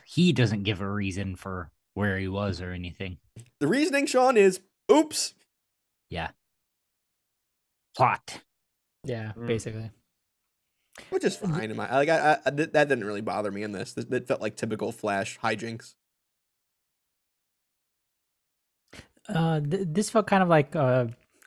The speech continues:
Speaker 3: don't know, run of the mill, just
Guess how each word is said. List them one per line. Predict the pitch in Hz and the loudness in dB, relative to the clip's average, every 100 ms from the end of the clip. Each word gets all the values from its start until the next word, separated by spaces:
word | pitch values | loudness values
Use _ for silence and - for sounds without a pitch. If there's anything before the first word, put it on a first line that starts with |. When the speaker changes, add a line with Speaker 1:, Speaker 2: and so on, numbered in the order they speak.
| - | 0
Speaker 3:
don't | |
know, | 160 147 _ _ _ _ _ 160 | 2 0 _ _ _ _ _ 0
run | 147 156 165 | 4 6 6
of | |
the | 156 | 6
mill, | 131 127 143 143 139 135 - _ _ - | 6 6 6 4 2 -2 -4 _ _ -10
just | 143 - - | -6 -4 -6